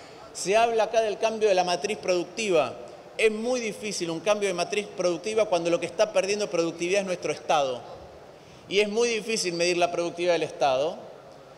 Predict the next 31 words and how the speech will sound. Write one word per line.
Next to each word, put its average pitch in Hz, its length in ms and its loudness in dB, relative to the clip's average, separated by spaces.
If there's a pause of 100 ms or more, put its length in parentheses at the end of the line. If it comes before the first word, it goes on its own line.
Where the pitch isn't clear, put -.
(160)
porque 170 320 4
se 170 160 -2
mide, 196 540 2
decimos 180 280 -2
los 170 120 2
economistas, 175 720 0
a 156 160 0
costo 196 280 2
de 165 100 2
factores, 156 480 2
es - 60 -8
decir, 156 240 -2
no 175 140 0
sé 196 200 -2
cuánto 185 500 0
produzco, 170 500 4
cuánto 214 340 2
produce 165 600 0 (160)
un, 160 180 -4 (260)
un 151 380 -4
docente. 147 600 0 (420)
Sabemos 196 400 0
cuánto 202 240 0
le 185 80 4
pagamos 185 300 2
de 170 80 2
salario, 156 440 2
pero 147 140 -2
no 185 80 2
cuánto 165 300 0
produce. 156 500 0